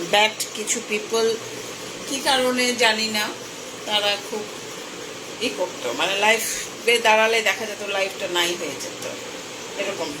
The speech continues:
যাই হোক, তারা হয়তো বা তারা আছে এখনো পেজে, কিন্তু, আহ, আমি তারপরে চালিয়ে যাচ্ছি, আমি চেষ্টা চালিয়ে যাচ্ছি পেজটাকে ঠিক করার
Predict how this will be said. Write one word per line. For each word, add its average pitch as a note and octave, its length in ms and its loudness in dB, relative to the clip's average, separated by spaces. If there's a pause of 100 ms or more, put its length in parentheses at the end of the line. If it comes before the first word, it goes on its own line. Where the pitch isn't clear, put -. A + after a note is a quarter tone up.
(2000)
যাই A3 160 2
হোক, A3 260 -2 (640)
তারা G3+ 180 -12 (760)
হয়তো G#3+ 260 2
বা A#3 260 4
তারা G#3+ 220 2
আছে F#3 300 2
এখনো E3+ 420 -4 (280)
পেজে, D#3+ 360 -6 (840)
কিন্তু, F3 460 -2 (2000)
আহ, E3+ 400 -2
আমি G3+ 200 0
তারপরে G#3+ 380 4
চালিয়ে A3 380 4
যাচ্ছি, - 340 0
আমি F#3+ 240 -4
চেষ্টা G3 320 0
চালিয়ে F3 380 -2
যাচ্ছি D#3+ 340 -2 (680)
পেজটাকে F3 540 -2 (100)
ঠিক G#3+ 120 0 (120)
করার E3 260 0